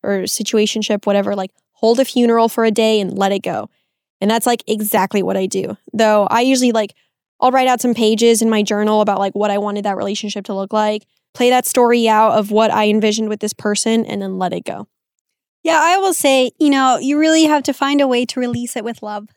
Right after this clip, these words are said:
Speaker 1: Yeah. And that, yeah, that's exactly how I did it.
Speaker 2: Don't be vindictive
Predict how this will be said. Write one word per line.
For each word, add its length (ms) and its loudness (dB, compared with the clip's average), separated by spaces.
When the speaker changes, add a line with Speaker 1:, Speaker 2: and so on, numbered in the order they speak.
Speaker 1:
Yeah. 200 -2
And 100 4
that, 140 2
yeah, 140 0
that's 180 -6
exactly 320 -2
how 140 0
I 120 0
did 120 -4
it. 40 -2
Speaker 2:
Don't 180 0
be 120 -2
vindictive 580 -6